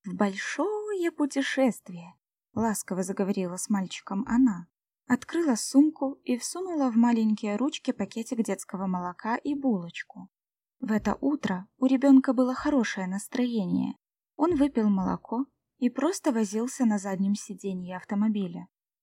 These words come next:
Софи улыбнулась малышу и включила радио. Аэропорт был совсем близко, когда Софи попался пост Д П С.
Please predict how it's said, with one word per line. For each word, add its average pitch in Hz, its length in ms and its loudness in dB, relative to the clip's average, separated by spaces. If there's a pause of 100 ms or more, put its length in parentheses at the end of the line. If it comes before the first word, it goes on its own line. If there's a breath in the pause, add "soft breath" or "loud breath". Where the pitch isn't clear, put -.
(180)
Софи 233 400 0
улыбнулась 208 680 0
малышу 220 540 -2 (240)
и 262 80 4
включила 285 640 0
радио. 185 520 2 (760)
Аэропорт 294 580 4
был 262 180 4
совсем 254 440 4
близко, 226 580 0
когда 196 260 -4
Софи 208 360 -2
попался 196 500 -2
пост - 420 -6 (100)
Д 202 180 0
П 240 340 0
С. - 220 -18